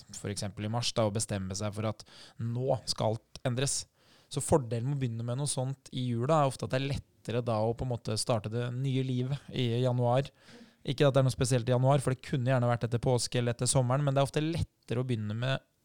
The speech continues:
endringer når man går ut i en type ferie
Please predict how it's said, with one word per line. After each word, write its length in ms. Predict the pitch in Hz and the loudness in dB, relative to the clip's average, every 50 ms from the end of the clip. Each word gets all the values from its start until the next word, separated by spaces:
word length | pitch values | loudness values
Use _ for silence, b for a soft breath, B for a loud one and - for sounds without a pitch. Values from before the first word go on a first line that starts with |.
| _ _ - - | _ _ -2 0
endringer 560 | 135 123 113 104 104 104 110 135 180 240 302 b b b b b b b b - | 0 2 0 0 -2 0 2 4 4 2 2 b b b b b b b b -8
når 320 | 139 139 135 135 127 117 113 117 | -6 -4 -2 0 0 0 -2 -2
man 180 | 123 127 131 127 | -4 -4 -4 -2
går 220 | 131 131 120 110 | 0 0 0 -2
ut 160 | 104 101 - - | -4 -4 -6 -6
i 40 | 123 | -6
en 100 | 120 - | -4 -4
type 220 | 117 107 - 113 - | -4 -4 -4 -4 -6
ferie 480 | - - - 110 98 92 92 95 104 | -6 -4 -4 -2 -2 -4 -4 -4 -6